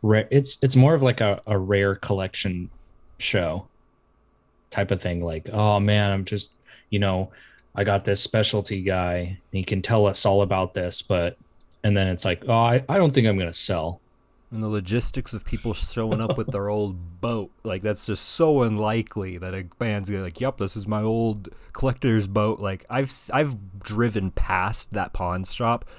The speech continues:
Speaker 2: You're not getting a boat there in the middle of the day out of nowhere. That's planned, and that street's been
Speaker 1: Oh, yeah.
Speaker 2: closed, <laughs> and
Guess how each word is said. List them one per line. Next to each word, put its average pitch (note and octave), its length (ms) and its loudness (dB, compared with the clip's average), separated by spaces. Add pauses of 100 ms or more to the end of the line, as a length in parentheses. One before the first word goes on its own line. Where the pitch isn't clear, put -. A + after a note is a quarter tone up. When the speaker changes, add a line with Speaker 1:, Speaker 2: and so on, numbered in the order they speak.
(120)
Speaker 2:
You're A#2 100 2
not B2 220 4
getting G#2 220 0
a G2 60 0
boat G2 440 2
there F2 340 -6
in F2 140 -8
the F2 60 -6
middle F2 320 -4
of D#2+ 100 -8
the D#2+ 80 -10
day E2+ 320 -2
out D2+ 120 -8
of D2 140 -10
nowhere. D2+ 440 -4
That's D#2 220 -8
planned, F2+ 540 0
and D#2+ 120 -8
that D#2+ 120 -8
street's - 400 -8
been D3 160 -6
Speaker 1:
Oh, B2+ 100 6
yeah. F#2+ 200 8
Speaker 2:
closed, E2+ 500 -4
<laughs> F#2+ 120 0
and F#2 200 -4